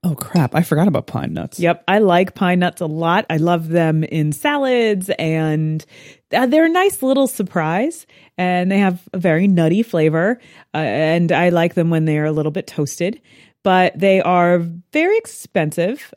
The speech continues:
Speaker 2: Uh, they're also often in pesto also.
Speaker 1: They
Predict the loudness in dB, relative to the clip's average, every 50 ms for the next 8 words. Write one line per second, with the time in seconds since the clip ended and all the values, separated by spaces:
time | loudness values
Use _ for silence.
0 | _ -2 -2 0 0 0 -2 -2 -2 -2 0 0 0 2 2 0 0 0 -2 -2
1 | 2 2 2 4 2 2 2 2 0 -2 -4 -6 -4 -4 -2 -2 0 -2 -2 -4
2 | -6 -6 -6 -4 -4 -4 -4 -6 -8 _ -20 -20 -20 _ _ _ _ _ 0 2
3 | 2